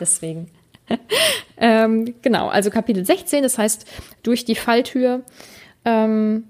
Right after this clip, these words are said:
ja, du machst wieder so eine kleine, äh, Wiederholung von der letzten Folge. Das hast du die letzten paar Male immer gemacht,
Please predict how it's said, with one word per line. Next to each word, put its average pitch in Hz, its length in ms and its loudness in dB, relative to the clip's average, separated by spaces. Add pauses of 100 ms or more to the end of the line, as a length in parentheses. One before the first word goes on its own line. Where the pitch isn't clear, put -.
(160)
ja, 185 220 0
du 190 80 -2
machst 214 360 -2
wieder 214 380 0
so 214 80 0
eine 220 140 2
kleine, 208 1120 0
äh, - 340 -10
Wiederholung 240 440 4
von 247 160 0
der 220 80 6
letzten 269 340 0
Folge. 311 360 2
Das 311 120 0
hast 226 180 -4
du 247 60 -2
die 208 60 2
letzten 226 240 -2
paar 220 160 -4
Male 220 240 0
immer 214 180 -2
gemacht, 214 300 -2